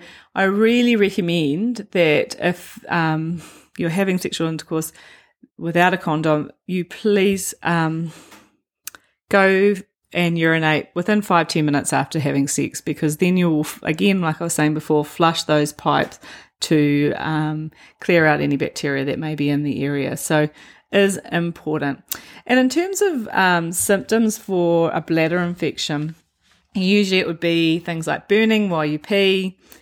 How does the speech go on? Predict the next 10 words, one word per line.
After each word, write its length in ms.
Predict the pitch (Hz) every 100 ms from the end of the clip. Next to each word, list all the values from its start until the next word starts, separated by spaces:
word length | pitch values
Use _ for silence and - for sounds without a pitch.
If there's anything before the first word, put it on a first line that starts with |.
| _ _
a 80 | -
dull 320 | 156 185 180
ache 280 | 170 170 180
in 100 | 180
your 120 | 160
pelvis, 920 | 147 160 170 170 170 175 170 - - - _
or 240 | - 151 147
lower 300 | 156 180 175
back 320 | 175 - -
pain. 640 | - 160 160 160 156 160